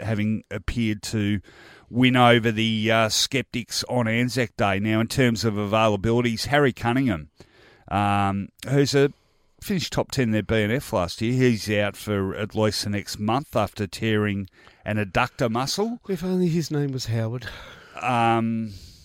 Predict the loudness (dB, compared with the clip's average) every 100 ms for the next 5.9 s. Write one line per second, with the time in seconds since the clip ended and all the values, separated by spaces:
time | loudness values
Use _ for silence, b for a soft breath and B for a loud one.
0 | B B B B -8 0 2 2 0 -2
1 | -4 -4 -2 -4 -4 -6 -6 -4 -6 -6
2 | -12 -6 2 4 6 4 2 2 2 -2
3 | -6 -12 0 4 6 4 4 8 8 6
4 | 2 -2 -4 -8 -10 -10 -10 -8 -4 0
5 | 2 2 0 0 -2 -2 2 2 2